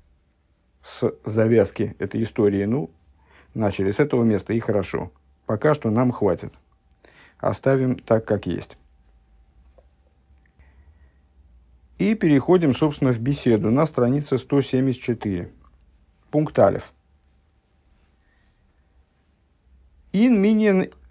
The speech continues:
амитсвейс, берейш сефер аяд, валдерех зе ин зен сефер амитсвейс, шрайб дер Рамбам, аз ди лесте митсвас асей». Э, в перечислении заповедей, в перечне заповедей,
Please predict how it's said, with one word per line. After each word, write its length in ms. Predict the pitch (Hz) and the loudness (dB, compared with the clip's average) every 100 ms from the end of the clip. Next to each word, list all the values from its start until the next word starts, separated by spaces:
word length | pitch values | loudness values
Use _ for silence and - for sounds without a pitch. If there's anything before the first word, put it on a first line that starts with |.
| - | 0
амитсвейс, 760 | 151 170 135 - 101 78 - - | 4 4 2 0 0 0 -2 -4
берейш 460 | 104 127 202 165 | 0 2 2 0
сефер 320 | - 170 160 | 0 0 2
аяд, 420 | 143 131 135 117 98 | 4 4 6 4 4
валдерех 520 | 113 117 165 143 110 | 2 2 2 2 2
зе 320 | 143 170 160 | 2 2 2
ин 100 | 151 | 0
зен 220 | 131 127 | 0 -2
сефер 400 | 120 147 - 123 | 0 0 0 0
амитсвейс, 720 | 117 113 92 101 110 156 190 | 2 0 -4 -4 0 2 0
шрайб 420 | - 127 151 180 131 | -2 2 4 4 0
дер 280 | 135 170 131 | 0 2 4
Рамбам, 680 | 117 110 107 107 107 110 - - | 4 4 2 0 0 -4 -12 -4
аз 260 | 131 120 110 | 2 2 2
ди 100 | 113 | 0
лесте 400 | 131 156 - 123 | 2 0 0 2
митсвас 500 | 113 143 147 139 123 | 2 0 0 -2 0
асей». 460 | 117 - 87 - - _ _ _ _ _ _ _ _ _ - _ _ _ _ - | -2 -2 -6 -6 -14 _ _ _ _ _ _ _ _ _ -20 _ _ _ _ -8
Э, 240 | 117 113 | -4 -4
в 80 | - | -2
перечислении 680 | 190 247 185 143 185 190 156 | 0 2 2 2 2 2 4
заповедей, 480 | 127 107 107 98 101 | 6 4 4 -2 -2
в 60 | |
перечне 420 | - 175 147 143 | 0 0 0 0
заповедей, 600 | 117 98 - 98 92 98 | 0 0 0 -4 -4 -6